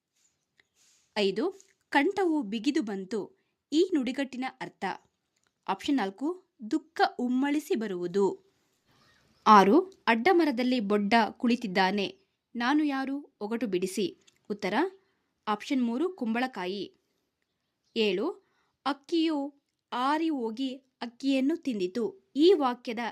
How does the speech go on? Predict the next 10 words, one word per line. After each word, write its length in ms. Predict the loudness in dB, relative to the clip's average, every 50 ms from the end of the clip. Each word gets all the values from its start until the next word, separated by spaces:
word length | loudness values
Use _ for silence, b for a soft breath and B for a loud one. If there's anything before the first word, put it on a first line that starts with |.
| -10 -12
ಸರಿಯಾದ 500 | -8 -4 -2 0 2 2 2 2 2 0
ರೂಪ. 280 | 0 -2 -2 -4 -4 -6 -8 -8 -10 _ _ _ _ -10
ಉತ್ತರ, 280 | -10 -8 -6 -4 -2 -2 -2 -2 -4 b b b b b b b b _ _ -4
ಆಪ್ಷನ್ 300 | -4 -2 -2 -2 -2 -2
ಎರಡು, 300 | -2 -2 -2 -2 -2 -4 b b b b b b b
ಹಕ್ಕಿಯು 640 | -6 -4 -4 -4 0 2 4 6 6 6 4 0 -2
ಹಾರಿ 460 | -6 -10 -8 -4 0 0 0 2 0
ಹೋಗಿ 360 | -2 -2 -4 -4 -4 -6 -8
ಅಕ್ಕಿಯನ್ನು 760 | -8 -10 _ -10 -10 -10 _ -4 -2 0 2 2 2 0 0 -2
ತಿಂದಿತು. 880 | -4 -8 _ -6 -6 -4 -4 -4 -4 -2 -2 -2 -2 -4 -10 _ B